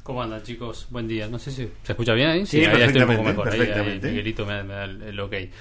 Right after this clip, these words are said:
Speaker 1: Bueno, eh, buen día para, para la audiencia también. Eh, ¿cómo sigue? Eh, sería interesante <laughs> saber, eh, lo de fuentes oficiales, ¿no? De, de algún funcionario que hable más. Por eso, fuera del micrófono les preguntaba a ustedes si Weisberg,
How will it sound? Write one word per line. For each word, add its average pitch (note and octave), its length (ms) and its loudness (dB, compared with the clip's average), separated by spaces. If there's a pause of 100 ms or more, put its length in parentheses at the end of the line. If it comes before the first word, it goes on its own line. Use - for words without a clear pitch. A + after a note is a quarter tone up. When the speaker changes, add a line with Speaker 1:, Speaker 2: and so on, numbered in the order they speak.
(380)
Speaker 1:
Bueno, B2+ 320 6
eh, A2+ 760 2
buen A2+ 140 0
día C3 100 4
para, A#2+ 280 2
para A2 180 0
la A2 60 4
audiencia B2+ 360 2
también. D#3 520 2
Eh, A2 800 0
¿cómo F#3+ 200 2
sigue? D3 760 2
Eh, G2+ 40 -8
sería A#2+ 360 -4
interesante A#2 1000 -4
<laughs> - 0 -
saber, A#2+ 480 2 (100)
eh, A#2 180 4
lo A#2 280 2
de G#2+ 440 0
fuentes C#3 440 0
oficiales, A2+ 640 0
¿no? C#3 160 0
De, A#2 160 2
de A2 120 0
algún C3 340 0
funcionario C3+ 540 0
que B2+ 100 2
hable C3 200 2
más. D3 180 0 (360)
Por C3 100 2
eso, C3+ 280 4
fuera D3+ 200 6
del C#3 80 6
micrófono D3 340 2
les B2+ 140 2
preguntaba B2 480 4
a B2+ 60 8
ustedes C#3+ 320 0
si A2 120 0
Weisberg, C3 440 2